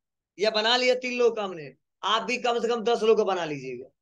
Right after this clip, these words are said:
ठीक है, क्या करेंगे यहाँ से? ओके, और यही भी देखो option दिया है, डिलीट करना है तो डिलीट कर सकते हैं, Find करना find कर सकते हैं, नया बनाना नया बना सकते हैं, और customize करना तो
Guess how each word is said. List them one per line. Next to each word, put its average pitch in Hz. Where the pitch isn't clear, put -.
ठीक 180
है, 214
क्या 233
करेंगे 247
यहाँ 185
से? 143
ओके, 165
और 220
यही 240
भी 262
देखो 254
option 254
दिया 226
है, 139
डिलीट 220
करना 247
है 254
तो 247
डिलीट 240
कर -
सकते 190
हैं, 127
Find 226
करना 254
find 247
कर 240
सकते 196
हैं, 131
नया 220
बनाना 240
नया 247
बना 233
सकते 175
हैं, 139
और 214
customize 220
करना 220
तो 247